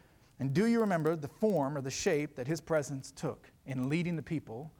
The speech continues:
out of their captivity? It was a cloud.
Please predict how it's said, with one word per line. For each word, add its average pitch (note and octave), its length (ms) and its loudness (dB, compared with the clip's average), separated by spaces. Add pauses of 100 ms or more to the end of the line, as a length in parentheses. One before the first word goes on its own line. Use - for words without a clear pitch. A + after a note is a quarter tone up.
(380)
out C#3 200 2
of B2 80 -6
their A#2+ 120 -4
captivity? G#2 560 -10 (1080)
It - 20 -16
was G#2 120 -14
a A2+ 40 -10
cloud. G#2+ 420 -4